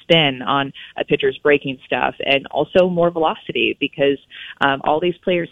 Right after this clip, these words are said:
too, are not only getting individually better, but when somebody individually gets better, then they push the people that are around them. So it raises everybody else up, too. So I think that, um, it, there's only going to be a continued incline in,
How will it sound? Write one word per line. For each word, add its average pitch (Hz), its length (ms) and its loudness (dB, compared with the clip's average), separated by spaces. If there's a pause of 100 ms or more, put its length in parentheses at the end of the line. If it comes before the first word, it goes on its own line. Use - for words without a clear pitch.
(120)
too, 202 180 4
are 143 80 0
not 139 180 -4
only 147 200 -4
getting 143 340 -2
individually 151 600 2
better, 226 400 0
but - 180 -2
when 147 200 -12
somebody 151 260 -4
individually 180 480 0
gets - 180 -2
better, 139 220 2
then 135 80 -20
they 135 100 -4
push - 240 -4 (120)
the 156 60 -6
people 151 300 -12
that 143 120 2
are 135 140 2
around 123 280 -2
them. 214 220 -2 (360)
So 147 80 6
it - 100 -2
raises 156 400 2
everybody 135 400 0
else 127 280 0
up, - 180 -4
too. 127 380 0
So 135 60 2
I 127 100 2
think 156 240 -8
that, 131 240 2 (340)
um, 131 440 -4
it, - 180 -4 (100)
there's 143 280 0
only 143 680 -2
going 139 320 -2
to 139 160 -4
be 131 260 -2
a - 40 0
continued 131 760 -2 (100)
incline 175 680 0
in, 139 480 0